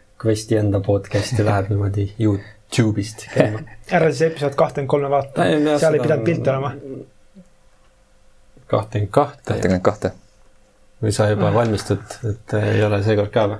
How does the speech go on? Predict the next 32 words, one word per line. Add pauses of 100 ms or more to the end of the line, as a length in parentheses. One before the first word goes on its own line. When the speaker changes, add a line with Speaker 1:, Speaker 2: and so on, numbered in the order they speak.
Speaker 3:
Täna
ei
ole
niisugused (180)
numbrite
päev
minu
jaoks.
Speaker 1:
Ei
ole,
jah.
Speaker 2:
Jaa,
jaa.
Speaker 1:
Kuigi
see
pilt
seal
just
natuke
kõigub
küll
kuidagi
kahtlaselt,
kui
Hans
liigutab,
aga
noh. (560)
Speaker 2:
<laughs>
Püüan
vähem
liigutada.